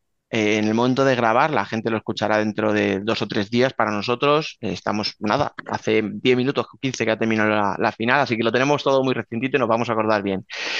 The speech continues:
Voy a empezar por nuestro invitado, Paco. La final, eh, ¿qué te ha parecido el partido de España?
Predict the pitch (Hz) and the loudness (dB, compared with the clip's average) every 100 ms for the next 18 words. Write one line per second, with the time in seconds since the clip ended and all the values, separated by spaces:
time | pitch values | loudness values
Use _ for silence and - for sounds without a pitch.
0 | - - - - 139 143 165 156 151 131 | -4 -4 -6 -2 0 2 4 4 2 2
1 | 117 113 131 139 107 135 127 107 - 117 | 2 2 2 2 2 0 0 -4 -4 -2
2 | 110 - 110 123 107 104 - 113 107 107 | 0 0 0 0 0 -8 -4 0 2 2
3 | 104 104 101 101 101 _ - 113 120 110 | 2 0 -2 -4 -10 _ -2 2 2 2
4 | 104 113 110 101 95 90 117 113 - | 0 -2 -2 -4 -4 -4 -4 -4 -8